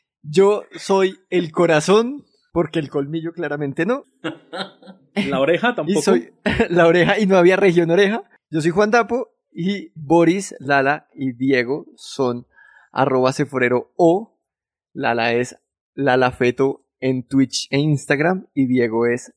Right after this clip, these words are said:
Speaker 1: arroba alefrito en redes. Yo soy arroba Juan Dapo, y recuerden que Estúpido Nerd tiene las redes sociales y formas de contacto en nuestra página estúpido nerd punto com slash contacto,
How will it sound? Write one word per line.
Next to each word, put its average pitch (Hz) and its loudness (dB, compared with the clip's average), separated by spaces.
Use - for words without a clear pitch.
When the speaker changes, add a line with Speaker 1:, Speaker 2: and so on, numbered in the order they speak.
Speaker 1:
arroba 117 -2
alefrito 117 -4
en 110 -8
redes. 110 -6
Yo 143 -2
soy 127 0
arroba 131 2
Juan 160 2
Dapo, 165 -2
y 147 -6
recuerden 143 -2
que 147 -2
Estúpido 135 0
Nerd 123 0
tiene 127 -2
las 123 2
redes 117 -2
sociales 120 -4
y 151 -16
formas 120 -2
de 131 0
contacto 123 -4
en 120 -6
nuestra 127 -4
página 123 -4
estúpido 127 -2
nerd 117 -4
punto 120 -4
com 120 0
slash 120 -4
contacto, 156 -2